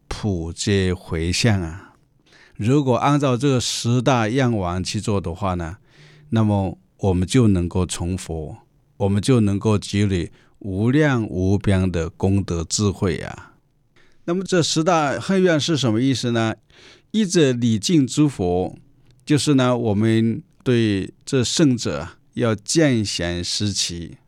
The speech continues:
啊。我们到了这个寺庙，看到佛像，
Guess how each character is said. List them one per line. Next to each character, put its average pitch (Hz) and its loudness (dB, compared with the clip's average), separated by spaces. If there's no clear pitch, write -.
啊。 87 -10
我 80 -10
们 92 -6
到 117 2
了 90 0
这 95 -8
个 95 -2
寺 - -2
庙， 101 -2
看 104 -4
到 95 -2
佛 87 -8
像， 92 -4